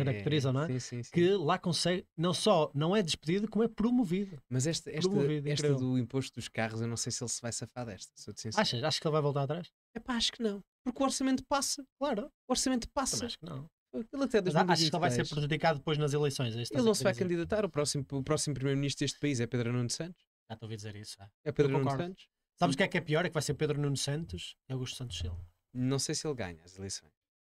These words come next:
Speaker 2: o Augusto. Mas o próximo primeiro-ministro deste país tem o nome, Pedro Nuno Santos. E eu acredito, gostava que a direita ganhasse, mas acredito que a direita não consegue maioria em
Speaker 1: Não.
Speaker 2: dois mil e vinte e seis. Aliás, a, a, a última sondagem demonstra que a esquerda já voltou a ter maioria.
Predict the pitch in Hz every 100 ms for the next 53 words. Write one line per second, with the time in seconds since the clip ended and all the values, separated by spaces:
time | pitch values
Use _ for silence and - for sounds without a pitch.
0 | _ 104 110 110 98 - - - _ _
1 | - 107 110 147 147 127 131 135 127 -
2 | 113 117 - 113 139 156 - _ _ 151
3 | 175 170 131 - _ _ - 147 147 160
4 | - 139 113 - _ _ _ _ 151 156
5 | 151 151 143 143 143 127 156 151 - -
6 | _ _ - 175 180 156 135 131 123 131
7 | 127 127 185 - - 156 151 151 143 151
8 | 151 139 143 147 151 147 - 147 147 139
9 | 135 160 - _ _ 139 147 143 151 156
10 | 175 156 139 - - 85 110 113 - -
11 | 131 123 120 135 123 127 139 143 220 214
12 | 180 170 127 104 98 139 - _ _ _
13 | - 113 165 170 185 196 - 220 220 -
14 | 220 214 - 214 196 156 202 190 190 220
15 | 208 208 208 220 202